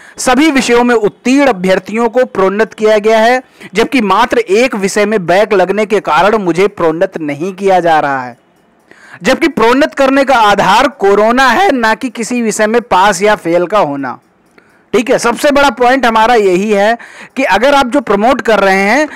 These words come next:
उसको प्रमोट करने का जो आधार है वो कोरोना महामारी है, ना कि ये है कि अगर किसी विषय में कोई बच्चा बैक ला के आया है तो उसको आप प्रोन्नत नहीं करेंगे। ऐसा आप बिल्कुल नहीं कर सकते।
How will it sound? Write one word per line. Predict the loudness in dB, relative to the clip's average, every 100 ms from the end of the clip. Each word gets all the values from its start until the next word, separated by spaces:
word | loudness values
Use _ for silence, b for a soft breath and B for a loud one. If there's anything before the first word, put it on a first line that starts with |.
| B -2
उसको | -2 0 -2
प्रमोट | 0 0 0 0
करने | 0 0 0
का | 0
जो | 2
आधार | 2 2 0 0 2 2
है | 0 -4 B B B
वो | -2
कोरोना | 0 0 2 2 2
महामारी | 2 2 2 2 2 2
है, | 0 -2 -2
ना | -2 0
कि | 0
ये | -2 2 2
है | 2 2 2 -2 B B
कि | 0
अगर | 2 2
किसी | 0 -2 0 0
विषय | 0 0 0
में | 0
कोई | 0 0 0
बच्चा | -2 0 -2
बैक | 2 2 2
ला | 2
के | 0 0
आया | 2 2
है | 2 0 -4 B B -6
तो |
उसको | -2 -2 0
आप | 0 2
प्रोन्नत | 0 0 -2 -2
नहीं | -4 -2
करेंगे। | -4 -4 -8
ऐसा | -2 0 2
आप | 2 2 0 0
बिल्कुल | -2 0 2 2
नहीं | 0
कर | -2 -4
सकते। | -4 -10 -10 -12